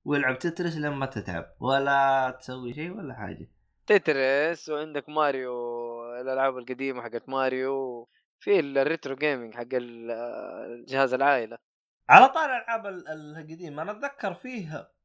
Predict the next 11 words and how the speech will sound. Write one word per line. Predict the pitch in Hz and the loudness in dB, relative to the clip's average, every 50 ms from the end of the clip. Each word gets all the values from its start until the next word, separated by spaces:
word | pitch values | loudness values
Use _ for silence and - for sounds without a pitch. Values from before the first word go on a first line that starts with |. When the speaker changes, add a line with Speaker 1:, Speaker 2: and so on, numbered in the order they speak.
| _ _ _ _ _ _ - | _ _ _ _ _ _ -6
Speaker 1:
يجي | 160 196 190 180 160 | -4 -4 -2 -4 -4
شعار | - 165 143 156 185 156 117 98 | -2 0 2 2 2 2 2 0
على | 98 113 117 113 | 0 -2 -2 -2
اللعبة | 117 123 131 120 101 95 95 | -4 -6 -6 -6 -8 -10 -10
مكتوب | 95 101 113 - - - 127 120 | -12 -12 -14 -12 -10 -8 -6 -6
الظاهر | 117 117 135 135 127 123 117 110 | -6 -2 0 0 0 0 -4 -6
بيست | 110 127 151 170 - - - _ _ - - _ _ _ _ _ _ _ _ - | -6 -6 -6 -6 -6 -12 -18 _ _ -20 -20 _ _ _ _ _ _ _ _ -10
أو | 95 90 | -8 -8
حاجة | - - 120 117 113 110 | -2 0 0 0 0 -2
زي | 107 113 110 | -4 -8 -8
كذا، | 107 - 131 127 135 165 190 165 135 - | -6 -6 -6 -4 -2 -2 -4 -4 -6 -12